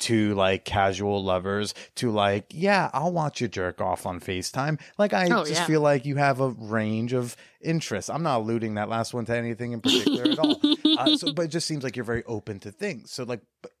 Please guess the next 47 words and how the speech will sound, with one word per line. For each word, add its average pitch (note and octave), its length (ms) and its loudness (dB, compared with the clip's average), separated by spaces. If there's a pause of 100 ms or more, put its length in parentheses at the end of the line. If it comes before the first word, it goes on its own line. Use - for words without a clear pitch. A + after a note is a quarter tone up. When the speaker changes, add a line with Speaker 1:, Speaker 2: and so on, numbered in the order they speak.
(100)
Speaker 1:
do C3 120 -10
you, C3+ 120 -8
Speaker 2:
Yes. - 560 0 (200)
Speaker 1:
are C3+ 80 -2
you C3 220 -2 (880)
Speaker 2:
And B3+ 280 0 (240)
so, A#3+ 520 -2 (340)
ti-, C4+ 220 0
Speaker 1:
can, F3+ 140 0
Speaker 2:
so D#4 180 2
Speaker 1:
can F#3 80 0
you F3 80 -4
fine D#3 400 -2
tune G3 340 -6
that G#2+ 420 -6
to, B2+ 280 -6
like, A#2 340 -6 (680)
I D3+ 120 6
guess D#3 200 2
what D3+ 100 4
I'm C3 100 0
que-, C#3 240 0
my C3 120 0
question B2 240 -2
is, A2+ 120 -4 (240)
is B2+ 240 0
the B2+ 80 -4
filtration, C3 680 -2
is A#2+ 200 0
that B2+ 360 2 (120)
bad, C#3 540 2
or A#2+ 320 2
is A2+ 140 0
it G#2+ 80 -2
just - 280 0
that A#2 300 2
the G2+ 160 -6 (380)
guys A#2 340 4
that A2+ 140 0
you A2 200 0
are G#2 280 2
allowing G2+ 680 0
to G2 600 -4
be A#2 200 4
in G#2+ 100 2
that G2+ 220 2
ecosystem F#2+ 920 -2